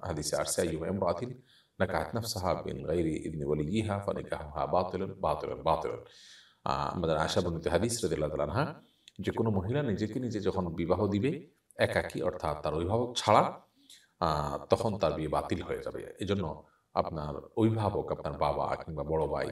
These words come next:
তার মাধ্যমে বিয়ে হওয়াটা আবশ্যক, সে সমস্ত ওলামাদের মতে। তো আপনি হানাফি মেজ-, মাযহাব বা আমাদের দেশের, আহ, প্রচলিত যে ধারা আছে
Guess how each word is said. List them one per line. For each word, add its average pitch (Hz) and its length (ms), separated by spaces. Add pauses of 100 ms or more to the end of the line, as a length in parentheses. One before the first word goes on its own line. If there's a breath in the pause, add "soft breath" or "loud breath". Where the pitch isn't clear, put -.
তার 80 160
মাধ্যমে 101 380
বিয়ে 76 220
হওয়াটা 76 360
আবশ্যক, 104 520
সে 104 60
সমস্ত 80 280
ওলামাদের 71 340
মতে। 95 220 (340 loud breath)
তো 107 80
আপনি 104 160
হানাফি 117 320
মেজ-, 101 340
মাযহাব 92 320
বা 87 100
আমাদের 82 280
দেশের, 78 360 (260 soft breath)
আহ, 71 260
প্রচলিত 98 420
যে 90 100
ধারা 73 500
আছে 92 400